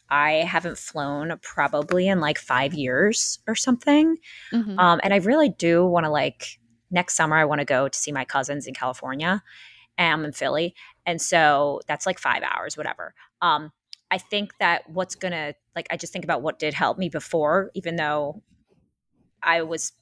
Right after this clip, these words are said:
Speaker 1: I was always pretty anxious, but definitely, like, having my music and my,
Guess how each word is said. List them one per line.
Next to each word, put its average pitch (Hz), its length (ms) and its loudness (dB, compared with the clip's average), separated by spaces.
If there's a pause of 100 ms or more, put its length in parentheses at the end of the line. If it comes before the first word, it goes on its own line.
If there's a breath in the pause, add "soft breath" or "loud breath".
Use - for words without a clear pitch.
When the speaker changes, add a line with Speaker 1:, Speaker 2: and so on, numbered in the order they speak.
Speaker 1:
I 151 100 -2
was - 200 -10
always 233 220 -2
pretty 160 360 -6
anxious, 214 480 -4
but 190 300 2 (1080)
definitely, 254 500 0
like, 160 240 0
having 165 500 -2 (500)
my 156 200 2
music 156 600 0
and 151 140 -4
my, 143 400 -4